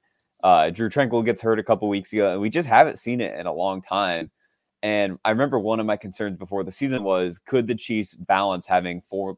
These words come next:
playable linebackers and getting them all in their best spots? And they did, but it has been a while. So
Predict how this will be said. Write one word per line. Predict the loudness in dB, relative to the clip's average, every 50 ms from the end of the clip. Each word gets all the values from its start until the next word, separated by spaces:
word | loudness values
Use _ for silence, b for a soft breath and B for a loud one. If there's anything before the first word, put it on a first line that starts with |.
| _ _
playable | _ 0 2 2 2 0 -2 -2 -2
linebackers | -2 -2 -2 0 0 0 0 0 -2 -4 -8 -8 -8 -10
and | -12 -10 -6
getting | -6 -4 -4 -4
them | -6 -6 -2
all | -2 -2 -2
in | -2
their | -6 -10 -6
best | -4 -6 -6 -6 -8
spots? | -2 2 2 2 2 0 -4 -14
And | -10 -6
they | -6 -6
did, | -4 -2 -2 2 2 2 2 0 -4 _ _ _ _ _ _ _ _
but | 2 2
it | 6
has | 8 6 6 6
been | 4 0 0 0
a | 0
while. | 0 0 2 2 0 -2 -4 _ _ _ _ _ _
So | 0 4 6 6 6 6 4 2